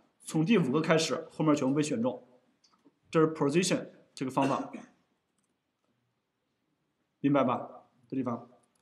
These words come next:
那么除了这个之外呢，我们看一下这个课件上面内容。这刚刚我们说取第一个、最后一个、倒数第二个以及前两个，对吧？那么 title at class、title at none，这是什么意思呢？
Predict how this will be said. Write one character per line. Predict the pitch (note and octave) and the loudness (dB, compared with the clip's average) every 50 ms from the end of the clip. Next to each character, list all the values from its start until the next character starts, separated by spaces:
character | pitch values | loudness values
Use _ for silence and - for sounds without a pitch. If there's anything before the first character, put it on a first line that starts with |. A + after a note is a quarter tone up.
| _ _ _ _ _ _ _ _ _ _ _ | _ _ _ _ _ _ _ _ _ _ _
那 | A3 G#3 | 0 2
么 | G#3 G3 G3 G3 - - - - - _ | 4 2 2 0 -4 -12 -14 -16 -16 _
除 | - G3+ | 0 0
了 | A3+ | 2
这 | A#3 B3 | 4 4
个 | A3 | 4
之 | - A3 | 8 8
外 | A3+ A#3 | 8 8
呢， | G3+ F3 | 8 6
我 | D#3 | 4
们 | C#3+ D3 | 4 2
看 | C#3+ - F#3 | 2 2 0
一 | E3+ | 2
下 | E3+ E3+ D#3 | 4 2 2
这 | E3 | 2
个 | D#3+ D#3+ D3 C#3+ | 4 4 4 4
课 | C#3+ - G3+ | 4 2 2
件 | F#3+ | 2
上 | F3 D#3 E3 | 4 4 4
面 | D3+ C#3+ | 4 4
内 | D3+ | 4
容。 | C#3 B2 G#2+ - - - _ _ _ _ _ _ _ _ | 4 2 0 -4 -10 -20 _ _ _ _ _ _ _ _
这 | - E3 | -6 -2
刚 | G3 G3+ | 0 2
刚 | G#3 G#3+ | 2 4
我 | F3+ | 4
们 | D#3+ D3+ | 2 4
说 | - D#3+ D#3+ | 4 2 2
取 | D#3+ - B2+ | 2 -2 -6
第 | - E3 F3+ | -2 0 0
一 | F#3+ | 2
个、 | F#3 F3 D3+ - | 4 4 2 2
最 | - F3+ E3 | 2 0 2
后 | E3 | 2
一 | C#3 | 2
个、 | A#2+ C#3+ | 2 0
倒 | B2 D3+ | 0 0
数 | C#3+ C3+ | 0 0
第 | C3+ F3 | 2 4
二 | F#3 D#3+ B2+ | 4 4 4
个 | A2 - - - - | 2 -2 -10 -10 -12
以 | A#2 | -12
及 | G#2+ - B2 B2 C3+ C#3+ - - _ _ _ _ _ _ _ _ _ _ _ _ _ | -10 -6 -4 -4 -4 -4 -8 -18 _ _ _ _ _ _ _ _ _ _ _ _ _
前 | - - | -2 0
两 | D3+ F3+ C#3+ B2 A#2 | 2 2 2 2 2
个， | C3+ C3 | 0 0
对 | B2+ | 2
吧？ | C#3 C3 A2+ - - - - - _ _ _ | 2 0 0 -2 -8 -16 -20 -20 _ _ _
那 | - F3+ | -4 0
么 | F#3+ G3 | 0 0
title | F#3+ - - A3 A3+ A#3 A3+ G3 D3 - - - - - - _ | 0 0 2 4 6 6 6 6 4 2 -2 -6 -12 -16 -16 _
at | - F#3 F#3 D#3+ D3+ C#3 C#3 | 2 2 4 4 4 0 0
class、 | - - E3 F#3 F#3+ E3+ - - C3+ - - - _ _ | 2 2 4 4 4 4 2 -2 -6 -8 -8 -16 _ _
title | - G3+ G#3 G3+ E3+ F3+ | 0 2 4 6 6 6
at | F3 F3 | 6 6
none， | F3 G#3+ - - - - - | 6 6 4 4 0 -10 -2
这 | - F#3+ | 0 0
是 | E3+ | 2
什 | - C3+ | 2 2
么 | B2 | 2
意 | C3 | 2
思 | B2 B2+ | 2 0
呢？ | A#2+ A2+ A2 | -4 -6 -6